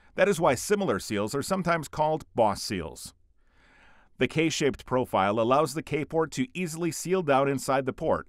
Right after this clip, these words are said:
and also underneath the fluid fitting. It can be manufactured from high-temperature alloys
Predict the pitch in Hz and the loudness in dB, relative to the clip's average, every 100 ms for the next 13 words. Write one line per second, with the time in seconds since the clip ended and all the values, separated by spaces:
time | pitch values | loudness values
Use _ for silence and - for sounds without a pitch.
0 | - 127 156 160 165 143 156 127 120 - | -4 0 0 0 -2 -2 0 0 0 -2
1 | 160 156 120 104 - 107 80 69 _ _ | -6 -2 0 0 -2 -4 -4 -8 _ _
2 | _ _ _ _ - - _ - 160 151 | _ _ _ _ -20 -20 _ -6 -4 -2
3 | 127 110 110 104 120 113 - 127 - 101 | 0 0 0 -2 0 -2 -2 -6 -4 -4
4 | 113 120 - 117 104 107 127 156 117 82 | 0 0 0 -4 -4 -4 2 2 2 -2
5 | 76 - | -8 -14